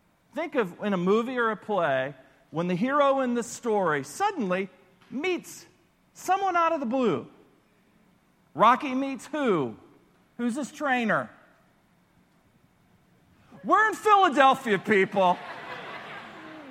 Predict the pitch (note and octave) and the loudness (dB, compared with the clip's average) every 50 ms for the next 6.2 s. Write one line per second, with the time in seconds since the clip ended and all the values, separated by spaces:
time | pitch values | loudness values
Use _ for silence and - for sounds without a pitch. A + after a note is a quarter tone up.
0 | - - - - - F3 A3+ C4 D#4 D#4 - E4 D#4+ D4+ C#4+ D4 D4+ D#4 D#4 D4 | -20 -20 -20 -8 0 4 6 8 8 6 4 0 -2 -2 -2 0 0 0 -2 -2
1 | - - G#3 G3 G3+ A3+ B3 A#3 A#3+ A#3+ - C4+ A3 E3+ D3 C3 C3+ - - - | -4 -6 -4 -2 0 2 4 4 2 2 0 -2 0 0 -2 -4 -6 -10 -12 -18
2 | - - - D3 E3+ F#3 G#3 A3 B3 C#4 D#4 C#4+ - G#3 F3 F#3+ G#3 G#3+ A#3+ E4+ | -20 -16 -6 0 2 4 4 4 4 2 0 -2 -4 -6 -4 -2 0 2 2 2
3 | F#4+ - - C#4 G#3 - - - C4+ C#4 C#4+ A#3 B3 A#3 A3 A#3 A#3+ A#3 A#3 A#3 | 0 0 -2 -4 -4 -4 -2 2 2 4 4 2 0 0 0 2 2 2 2 2
4 | G#3+ F#3 B3 A#3 A3 G#3+ E3+ F#3 A#3 A#3+ A#3 A3 - F3 - - A#3+ A3+ G#3+ F#3 | 0 0 0 0 0 0 0 -2 -2 -2 -4 -4 -8 -8 -4 -2 0 0 2 2
5 | D#3 B2 - C#3+ D#3+ G3 C4+ D#4+ F4 D4+ - B3 A3+ B3+ C#4+ D#4 E4+ E4 C4 - | 0 -2 -4 -4 0 2 2 4 4 2 0 -2 -4 -4 -4 -2 -4 -4 -6 -8
6 | - - - - | -12 -16 -18 -20